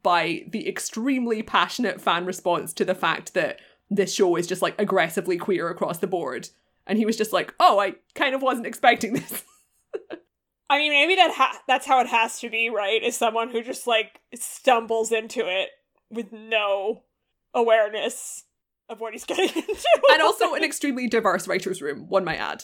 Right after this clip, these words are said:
Speaker 1: <laughs>
Speaker 2: Yes. Oh, I mean, absolutely. That is, is clearly contributing to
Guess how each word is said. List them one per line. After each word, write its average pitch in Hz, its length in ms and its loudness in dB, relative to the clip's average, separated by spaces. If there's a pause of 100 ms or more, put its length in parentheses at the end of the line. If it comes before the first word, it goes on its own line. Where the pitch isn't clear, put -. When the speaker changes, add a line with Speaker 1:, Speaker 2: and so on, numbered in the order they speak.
Speaker 1:
<laughs> - 100 -4 (360)
Speaker 2:
Yes. - 440 0
Oh, 269 260 8
I 262 100 4
mean, 233 380 -2
absolutely. 208 880 -4
That 180 280 2 (680)
is, - 240 -4
is - 160 4
clearly 254 760 6 (360)
contributing 208 720 0 (240)
to 208 520 0